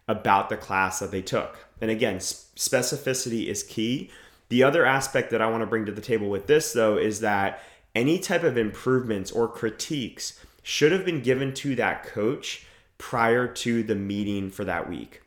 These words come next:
okay? This is something where we talk about, like, praising, um, i-, in a group setting,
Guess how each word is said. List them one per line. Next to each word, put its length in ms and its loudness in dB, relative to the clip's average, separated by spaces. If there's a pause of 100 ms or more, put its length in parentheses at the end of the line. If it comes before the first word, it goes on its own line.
(140)
okay? 480 -2 (300)
This 160 2
is 100 -2
something 400 0
where 520 4
we 140 -2
talk 240 -4
about, 520 0
like, 300 -4
praising, 800 0 (300)
um, 440 -2 (140)
i-, 180 0
in 140 0
a 60 0
group 320 0
setting, 540 0